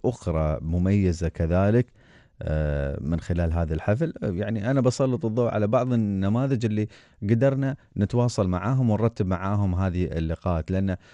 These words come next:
هم كثيرين ما شاء الله عليهم، ومعظمهم، آه، يعني يستحون من الإعلام، يخجلون أنهم يطلعون في الإعلام، ولكن، آه،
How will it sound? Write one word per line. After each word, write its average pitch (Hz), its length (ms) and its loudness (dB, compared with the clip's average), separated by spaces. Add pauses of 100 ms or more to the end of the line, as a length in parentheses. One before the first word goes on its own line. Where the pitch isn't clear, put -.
(160)
هم 131 180 4
كثيرين 101 580 0
ما 85 120 0
شاء 90 180 -4
الله 90 120 0
عليهم، 78 520 -4 (480)
ومعظمهم، 117 1300 0
آه، 90 760 -4
يعني 92 320 -4
يستحون 123 560 0
من 104 140 2
الإعلام، 82 540 -2
يخجلون 110 520 2
أنهم 92 220 0
يطلعون 92 340 -2
في 90 120 -4
الإعلام، 95 460 0 (360)
ولكن، 135 500 0 (280)
آه، 92 440 0